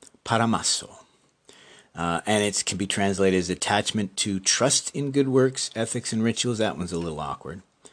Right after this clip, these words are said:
Alienating moral principles, adherence to rules and observances, wrong judgment as to rules and ritual, wrong judgment as to rules and ritual, grasping at precepts and practices.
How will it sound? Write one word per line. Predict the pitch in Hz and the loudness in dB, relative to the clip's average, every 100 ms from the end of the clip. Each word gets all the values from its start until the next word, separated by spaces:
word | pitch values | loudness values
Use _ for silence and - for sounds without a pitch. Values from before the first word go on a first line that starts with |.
| - - - | -20 -20 -4
Alienating | 104 123 123 117 117 117 117 117 | 2 4 6 6 6 4 4 4
moral | 113 113 | 6 4
principles, | - 117 113 127 127 131 | 2 -2 -2 -4 -4 -4
adherence | - - 120 120 123 - | -4 -4 2 2 2 -2
to | 127 | -4
rules | 113 123 131 127 | -2 2 4 4
and | 127 | 2
observances, | 120 110 120 123 127 147 147 - - _ - _ _ _ _ _ _ _ _ _ _ _ - - | 0 2 2 2 0 -2 -6 -12 -18 _ -20 _ _ _ _ _ _ _ _ _ _ _ -20 -4
wrong | 104 110 110 95 | 2 4 2 2
judgment | 107 113 113 120 | 2 2 2 0
as | 110 113 | 0 -2
to | - | -4
rules | 107 107 113 104 | -2 -2 0 0
and | 107 | 0
ritual, | 107 110 - 123 127 95 - | 0 0 0 0 0 -4 -2
wrong | 110 107 107 | 2 2 2
judgment | 107 110 107 120 120 | 4 4 4 0 2
as | 113 110 | 0 -2
to | 113 | -2
rules | 110 117 120 110 | 0 2 2 0
and | 113 | 0
ritual, | 117 117 135 139 | 0 0 -2 -2
grasping | 110 110 120 - 127 | 4 4 4 2 0
at | 120 - | 0 -2
precepts | - 139 135 - 135 139 - | 0 2 4 4 4 4 0
and | 120 | -2
practices. | - 120 123 - 151 - 185 190 - - | 0 2 2 -2 -4 -4 -4 -4 -8 -12